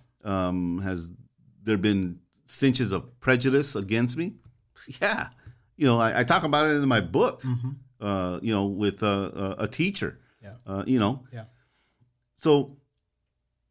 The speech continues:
Speaker 1: but I prayed about it, and, and this is what I love about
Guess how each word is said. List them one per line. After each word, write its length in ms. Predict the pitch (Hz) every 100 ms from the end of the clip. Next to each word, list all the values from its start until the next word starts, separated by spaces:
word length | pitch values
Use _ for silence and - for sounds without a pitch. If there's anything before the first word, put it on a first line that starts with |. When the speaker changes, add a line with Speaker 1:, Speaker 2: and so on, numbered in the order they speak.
| _ _ _ _
Speaker 1:
but 100 | 139
I 100 | 135
prayed 280 | 131 - 226
about 280 | 156 113 113
it, 120 | 120 - _ _ _ _ _ _ _ -
and, 240 | 123 123
and 220 | 127 123 123
this 280 | 117 196 427
is 80 |
what 140 | 302 226
I 80 | 123
love 320 | 113 123 131
about 440 | 110 101 87 -